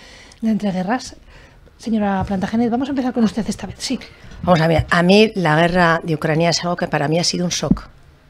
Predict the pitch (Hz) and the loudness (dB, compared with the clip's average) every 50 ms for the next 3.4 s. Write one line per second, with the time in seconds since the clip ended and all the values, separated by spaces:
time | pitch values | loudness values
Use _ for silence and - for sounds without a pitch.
0 | - - - - - - - - - - - - - - - - 165 170 165 160 | -20 -20 -20 -20 -20 -20 -20 -20 -20 -20 -20 -20 -20 -12 -6 -4 -2 0 0 0
1 | 170 160 165 160 156 151 147 156 160 156 165 160 156 147 147 - 156 151 180 226 | 0 0 0 0 0 0 0 0 -2 -2 -4 -4 -4 -4 -6 -6 -4 -4 -4 -4
2 | 262 - - - - - - - 160 147 139 147 147 - 151 143 139 139 147 156 | -6 -8 -14 -20 -20 -20 -18 -12 -10 -8 -8 -8 -6 -6 -4 -4 -2 -2 -4 -4
3 | - 160 - 160 170 185 233 320 | -4 -4 -4 -4 -4 -4 -6 -8